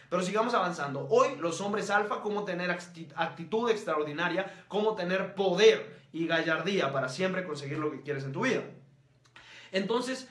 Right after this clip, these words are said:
¿qué pasa con el miedo? Todos tenemos miedo, pero los hombres alfa destruyen sus miedos.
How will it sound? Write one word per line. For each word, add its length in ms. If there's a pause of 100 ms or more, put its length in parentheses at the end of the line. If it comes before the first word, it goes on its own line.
(140)
¿qué 140
pasa 460
con 180
el 180
miedo? 580 (100)
Todos 280
tenemos 440
miedo, 400
pero 580 (680)
los 220
hombres 320
alfa 480
destruyen 720
sus 180
miedos. 480